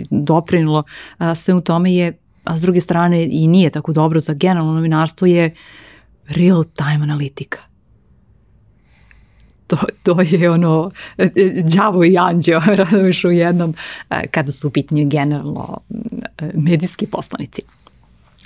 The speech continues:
Zato što kao ti, ha, gledaš da daš ljudima ono što ho-, što hoće i to je dobro za, <laughs> za posao, a s druge strane ubija potpuno tvoju kreativnost i ne samo kreat-, ne ubija zapravo kreativnost jer ti zapravo smišljaš nove načine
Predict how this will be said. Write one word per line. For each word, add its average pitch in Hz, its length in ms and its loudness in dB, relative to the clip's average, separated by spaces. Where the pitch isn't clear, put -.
Zato 175 200 -2
što 175 120 -2
kao 175 140 0
ti, 165 180 2
ha, 156 220 0
gledaš 160 500 0
da 165 140 2
daš 175 240 2
ljudima 190 300 4
ono 196 100 0
što - 160 -4
ho-, 190 280 0
što - 200 -2
hoće 226 480 0
i 160 80 -6
to 160 180 0
je 156 120 2
dobro 156 360 2
za, 143 360 -4
<laughs> - 580 -10
za 160 100 0
posao, 185 600 0
a 185 120 4
s - 20 2
druge 190 160 2
strane 185 240 2
ubija 175 220 4
potpuno 160 340 0
tvoju 160 180 2
kreativnost 170 800 0
i 196 220 2
ne 254 220 6
samo 214 300 0
kreat-, 180 580 2
ne 233 160 6
ubija 285 200 4
zapravo 226 280 0
kreativnost 202 440 2
jer 170 100 -2
ti 226 120 2
zapravo 190 240 0
smišljaš - 420 0
nove 165 200 2
načine 165 360 0